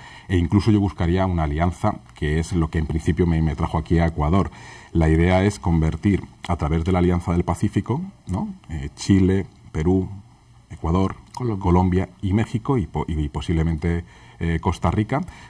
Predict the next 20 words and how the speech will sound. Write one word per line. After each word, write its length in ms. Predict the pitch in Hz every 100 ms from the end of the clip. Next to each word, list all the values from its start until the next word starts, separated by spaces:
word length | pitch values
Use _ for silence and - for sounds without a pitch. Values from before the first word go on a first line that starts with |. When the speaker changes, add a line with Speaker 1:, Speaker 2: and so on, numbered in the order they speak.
| -
Speaker 1:
tiene 160 | 90 92
una 160 | 98
especie 340 | 95 - - 85
de 140 | 80
becas 320 | 78 95 87
de 80 | 85
cooperación 460 | 80 82 82 85 92
educativa, 400 | 92 87 101 107
pero 180 | 92 82
la 80 |
idea 180 | 80 85
es 100 | 90
crear 200 | - 92
una 140 | 95 87
plataforma 720 | - 82 78 78 110 107 87
de 60 | 82
esta, 320 | - 87 82
entre 200 | 95 95
estas 200 | - 98
universidades 720 | 104 92 - 90 98 135 160